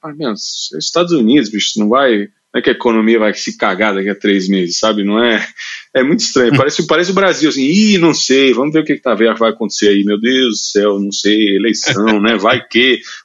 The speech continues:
Speaker 1: vai que caga agora, né?" Só que os, os Estados Unidos é igual, os caras acham que vai cagar na, na, na, então, era estranho porque ninguém queria contratar. Aí apareceu, cara, essa oportunidade, porque eu fiquei com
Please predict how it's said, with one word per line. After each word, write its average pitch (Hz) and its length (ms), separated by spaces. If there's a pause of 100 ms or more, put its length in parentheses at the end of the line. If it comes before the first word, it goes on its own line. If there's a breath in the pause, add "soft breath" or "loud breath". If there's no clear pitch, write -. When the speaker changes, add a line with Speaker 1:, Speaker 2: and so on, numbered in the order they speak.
Speaker 1:
vai 120 180
que - 220
caga 101 320
agora, 92 300
né?" 104 100 (300 loud breath)
Só 120 100
que - 80
os, 139 100
os 139 200
Estados 151 240
Unidos 156 180
é - 20
igual, 143 280
os 104 80
caras 110 240
acham - 60
que 123 60
vai 120 140
cagar 110 480
na, 95 320
na, 92 260 (400)
na, 107 180 (260)
então, 123 360 (520 loud breath)
era 135 120
estranho 160 460
porque 185 300
ninguém 175 320
queria 190 160
contratar. 180 520 (560 loud breath)
Aí 208 520
apareceu, 175 720
cara, 131 460 (760)
essa 127 240
oportunidade, 127 640
porque - 120
eu 101 80
fiquei - 320
com 101 280